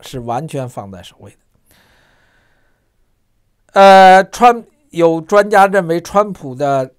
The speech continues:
民族主义政策和贸易保护主义政策是推动中日改善关系的主要动力，我觉得都是瞎掰，啊，完全是瞎掰，根本就不是那么回事儿。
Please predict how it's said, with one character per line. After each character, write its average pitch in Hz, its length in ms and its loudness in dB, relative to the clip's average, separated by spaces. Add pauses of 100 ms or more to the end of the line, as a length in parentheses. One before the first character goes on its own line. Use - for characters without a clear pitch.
(180)
民 170 240 -10
族 190 180 -6
主 147 200 -12
义 147 100 -10
政 147 240 -12
策 127 140 -12
和 131 160 -12
贸 170 240 -6
易 147 60 -12
保 117 260 -12
护 151 260 -14
主 113 180 -20
义 127 80 -16
政 135 220 -14
策 120 160 -14
是 120 160 -16
推 160 320 -14
动 139 260 -14
中 147 300 -16
日 123 100 -14
改 98 220 -14
善 110 220 -16
关 127 260 -10
系 120 120 -20
的 98 140 -18
主 90 240 -20
要 98 200 -14
动 98 260 -20
力， 87 120 -20
我 98 160 -20
觉 123 180 -14
得 143 100 -16
都 139 300 -14
是 104 180 -20
瞎 - 220 -20
掰， - 200 -20 (1400)
啊， 127 180 -10 (140)
完 123 200 -8
全 139 160 -14
是 107 160 -20
瞎 - 220 -20
掰， - 80 -20 (1800)
根 190 180 -6
本 139 100 -10
就 131 100 -10
不 120 180 -14
是 139 60 -10
那 139 80 -12
么 107 80 -18
回 107 120 -16
事 107 140 -20
儿。 - 60 -20